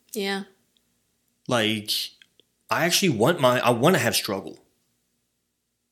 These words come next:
Speaker 1: Okay, well.
Speaker 2: 'Cause that's just one, that's just gonna make me better.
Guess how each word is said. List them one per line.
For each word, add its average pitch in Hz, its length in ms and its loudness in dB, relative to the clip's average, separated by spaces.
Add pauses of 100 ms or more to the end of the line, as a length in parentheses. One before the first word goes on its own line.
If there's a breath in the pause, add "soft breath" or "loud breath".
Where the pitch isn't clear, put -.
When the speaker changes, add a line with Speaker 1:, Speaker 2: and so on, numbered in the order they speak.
(380)
Speaker 1:
Okay, 160 200 -12
well. 170 240 -16 (140)
Speaker 2:
'Cause 135 100 2
that's 135 200 0
just - 180 0
one, 147 200 -2
that's 127 180 -2
just 147 120 -2
gonna 143 140 2
make 127 140 -2
me 110 120 -6
better. 107 480 -6